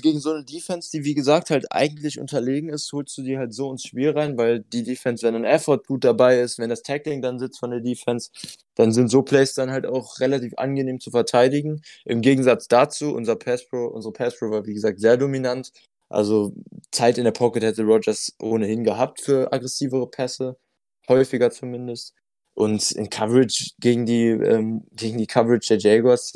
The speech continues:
hätten wir eigentlich auch dann mehr reißen müssen,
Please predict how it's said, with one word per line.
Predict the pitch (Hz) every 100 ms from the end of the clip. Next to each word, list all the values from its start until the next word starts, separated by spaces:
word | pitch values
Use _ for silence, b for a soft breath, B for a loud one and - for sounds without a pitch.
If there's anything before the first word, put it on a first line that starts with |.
| -
hätten | 113 - 120
wir | 110
eigentlich | - 117 123 113 -
auch | 151 160
dann | 120 110
mehr | 110 107
reißen | 107 110 113
müssen, | 110 110 117